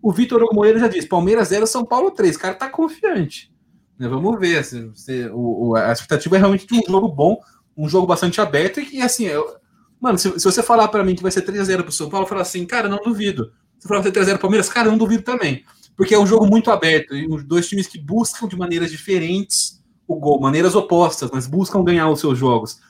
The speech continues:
É o que a gente fa-, sempre fala também, quando fala assim, "Ah, você, você não gosta de, de jogo retranqueiro, mas o, a, a, o, o jogo defensivo faz parte." Sim, mas o jogo defensivo como um, uma tática pra você querer ganhar o jogo.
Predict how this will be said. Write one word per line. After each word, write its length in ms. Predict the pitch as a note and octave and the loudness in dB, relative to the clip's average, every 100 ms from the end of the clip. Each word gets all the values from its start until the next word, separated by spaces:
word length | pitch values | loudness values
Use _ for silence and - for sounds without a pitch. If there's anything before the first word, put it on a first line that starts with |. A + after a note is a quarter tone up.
| _ _ _ | _ _ _
É 100 | - | -4
o 40 | G#3 | 0
que 60 | |
a 20 | G#3+ | 2
gente 180 | G#3+ | 0
fa-, 240 | - A3+ G3+ | 0 -2 -2
sempre 300 | - A3+ A#3+ | -4 -4 -6
fala 260 | - G#3+ | -4 -4
também, 180 | G#3 F#3+ | -4 -4
quando 140 | F3+ F#3 | -6 -6
fala 120 | G3+ | -6
assim, 120 | C4 | -2
"Ah, 240 | D4 A3 - _ _ _ _ | 0 -2 -6 _ _ _ _
você, 280 | G3 F#3+ A3+ | -2 -2 -2
você 240 | F#3 F3+ A#3 | -2 0 2
não 160 | A#3 | 2
gosta 280 | F3+ G3 G#3 | 4 4 4
de, 180 | G3 F#3+ | -4 -8
de 420 | E3 F3+ E3 C#3+ | -8 -4 -4 -4
jogo 300 | C3 F3 F#3 | 0 4 6
retranqueiro, 840 | F3 E3 E3 C3 - G#3+ G3+ C#3+ - _ - | 4 4 0 0 2 4 4 2 -4 _ -6
mas 160 | E3 | 2
o, 180 | F#3 F#3+ | 4 4
a, 280 | E3+ B2 B2+ | 2 0 -6
a, 60 | C#3 | -4
o, 100 | D3 | -6
o 360 | D#3 F3 C#3+ | -4 -4 -2
jogo 140 | C#3 F#3 | 0 0
defensivo 420 | F#3+ F#3+ F3+ A3 | 0 -4 -4 -4
faz 240 | A3+ A3+ | 0 0
parte." 320 | - G3 F3+ | 2 0 0
Sim, 280 | F#3+ - C#4+ | -2 -2 0
mas 160 | G#3+ D3+ | 0 0
o 120 | D#3+ | 0
jogo 200 | E3 A#3 | 2 2
defensivo 520 | A#3 - F3 - A#3+ | 0 -4 -6 -4 -6
como 240 | G3+ G#3+ G#3 | 2 4 4
um, 180 | G3+ - _ _ _ - | 0 -8 _ _ _ -2
uma 160 | G3 | -2
tática 560 | F#3+ - A#3 C4+ C#4 - | -2 -4 0 0 0 -2
pra 100 | A#3+ | 0
você 160 | A#3+ | 0
querer 240 | C4 C4+ C4 | -2 -2 0
ganhar 260 | C4 B3+ | 2 2
o 60 | C#4 | 2
jogo. 420 | A3 A3+ F3+ F#3+ | 6 4 4 -4